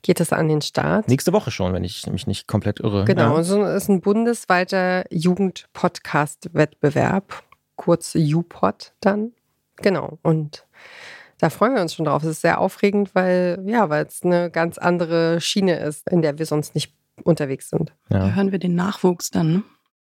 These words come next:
Speaker 2: Ja, super interessant. Und, ähm, ich glaub, das darf man an der Stelle hier bei Destilliert auch schon sagen, weil das ist ja so ein bisschen der Hinter den Kulissen-Podcast von Detektor F M. Es hat auch,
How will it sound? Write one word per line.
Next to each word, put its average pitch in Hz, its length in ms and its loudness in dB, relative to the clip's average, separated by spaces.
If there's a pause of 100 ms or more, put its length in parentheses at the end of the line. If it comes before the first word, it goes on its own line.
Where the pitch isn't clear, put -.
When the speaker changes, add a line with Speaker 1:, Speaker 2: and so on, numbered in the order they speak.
(440)
Speaker 2:
Ja, 143 380 2
super 147 260 0
interessant. 120 480 -2
Und, 107 400 0
ähm, 107 640 0
ich - 80 -20
glaub, 120 180 2
das 139 140 0
darf 156 180 2
man 139 120 0
an 123 100 0
der 123 140 2
Stelle 147 260 2
hier 131 200 2
bei 127 100 2
Destilliert 120 440 0
auch 127 100 -6
schon 113 160 2
sagen, 120 200 2
weil 104 100 0
das 107 140 -4
ist 110 120 -6
ja 113 100 4
so 101 80 -2
ein 98 60 2
bisschen 104 220 2
der 95 100 0
Hinter 110 200 2
den 104 140 0
Kulissen-Podcast 127 800 0
von 127 100 4
Detektor 127 320 0
F 120 80 2
M. 135 160 2 (320)
Es - 180 2
hat 135 160 0
auch, 190 140 2